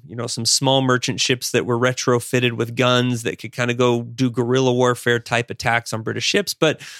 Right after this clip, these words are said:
the British dominated the, the seas. And this was well known to Washington. This is well known to everybody. And this is one of the main reasons why the British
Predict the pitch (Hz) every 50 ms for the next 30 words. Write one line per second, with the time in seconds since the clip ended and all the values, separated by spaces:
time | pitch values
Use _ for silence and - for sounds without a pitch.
0 | - - _ _ - 156 147 139 131 190 226 202 165 135 139 135 - - 131 123
1 | - 131 123 127 123 117 117 113 113 113 113 110 113 110 _ _ 127 117 120 110
2 | 113 - - 120 123 - - - - - - - 123 131 127 143 156 143 - 147
3 | 135 127 117 - - _ - _ _ _ - 131 127 156 180 185 180 170 165 160
4 | 143 135 131 123 123 120 - 123 123 117 127 117 117 117 - - 123 123 123 139
5 | 160 165 160 151 147 135 131 123 - - 120 117 120 120 117 117 117 113 117 117
6 | 117 - - - - - _ _ _ - 123 127 127 127 120 113 - _ - 127
7 | 123 127 127 151 160 - - 143 127 131 127 135 151 147 139 131 131 139 139 139
8 | 131 131 131 131 120 123 117 117 117 120 117 117 113 117 120 123 117 120 120 143
9 | 151 139 127 123 117 - -